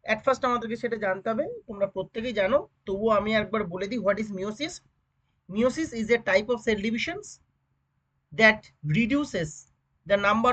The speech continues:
of chromosome in the parent cell by half and produce four gamete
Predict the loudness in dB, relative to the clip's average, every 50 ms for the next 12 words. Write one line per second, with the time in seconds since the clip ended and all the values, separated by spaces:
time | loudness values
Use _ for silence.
0 | 2 2 -2 -6 -6 -4 -4 -2 0 2 2 2 2 -2 -10 _ _ _ _ _
1 | _ _ _ _ _ _ _ _ _ -2 0 2 2 2 2 0 0 0 2 2
2 | 2 0 0 -2 -6 -2 0 2 2 2 -2 -8 -12 _ _ _ _ _ _ _
3 | _ _ _ -4 0 4 4 4 4 4 0 -10 _ -8 0 2 4 4 4 2
4 | 0 -4 _ _ _ _ _ _ _ _ _ 2 2 2 2 -2 -4 0 0 2
5 | 2 2 0 -4 -4 -8 -12 -14 _ -4 -2 0 0 -2 -4 -8 -18 _ -6 0
6 | 2 4 4 4 2 0 -2 -4